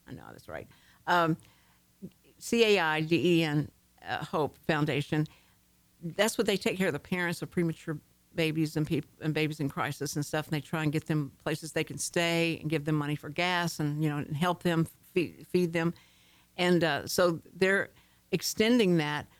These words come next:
to these, uh, these parents that are having to follow their babies to different places where they're having to be transferred because of the storm. So there's gonna be a benefit concert, um, and this is gonna happen on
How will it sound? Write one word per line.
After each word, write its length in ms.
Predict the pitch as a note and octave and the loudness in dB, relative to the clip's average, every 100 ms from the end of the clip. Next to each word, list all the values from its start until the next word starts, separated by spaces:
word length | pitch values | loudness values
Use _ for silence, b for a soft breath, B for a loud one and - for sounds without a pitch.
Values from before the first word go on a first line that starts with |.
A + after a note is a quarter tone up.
| b - | b 0
to 180 | G3 | 4
these, 300 | F3 F3 E3+ | 4 4 2
uh, 280 | F#3+ C#3+ G2+ - - - _ _ | 0 0 -4 -8 -20 -20 _ _
these 200 | E3+ F3+ | 0 0
parents 260 | - F3+ F3+ | 0 -2 0
that 80 | D#3 | 2
are 40 | D#3 F3+ | 2 4
having 160 | F3 | 2
to 60 | D#3 | 2
follow 360 | - F3+ F3 E3 | 0 0 2 0
their 140 | D3 | 0
babies 480 | E3 G#3 A#3+ F#3 - | 2 2 4 2 -2
to 80 | E3+ | -6
different 420 | D#3 E3+ E3 B2+ | -6 -6 -6 -4
places 380 | D#3+ D#3 - - | -2 -2 -4 -4
where 120 | E3 | 0
they're 80 | E3 | 2
having 280 | E3 D#3+ D#3 | 2 2 0
to 80 | |
be 120 | D3+ D3 | 0 -4
transferred 580 | - A3 A#3 - E3 | -2 0 0 0 -2
because 280 | D#3+ D3+ E3 | 0 -2 0
of 100 | E3 | 0
the 60 | E3 | -2
storm. 420 | - A#3 A3 D3+ - b b b b | 2 4 4 2 -2 b b b b
So 160 | A#3+ | 4
there's 160 | A3 A3 | 6 6
gonna 120 | C4+ | 6
be 100 | B3+ | 6
a 40 | A#3 | 6
benefit 420 | G#3+ E4+ E4 B3+ | 6 2 2 -2
concert, 600 | A3 G#3+ G#3+ A#3 A3+ - _ _ - | 0 2 2 4 2 0 _ _ 0
um, 460 | F#3+ F3+ D#3 C#3+ - F#3+ | 2 2 2 0 -4 0
and 100 | G3+ | 0
this 160 | - | 0
is 100 | G#3+ | -2
gonna 200 | A3 G3 | 2 4
happen 400 | G3+ G#3+ G#3 G3+ | 4 2 0 -2
on 340 | - F3 E3+ | 0 2 4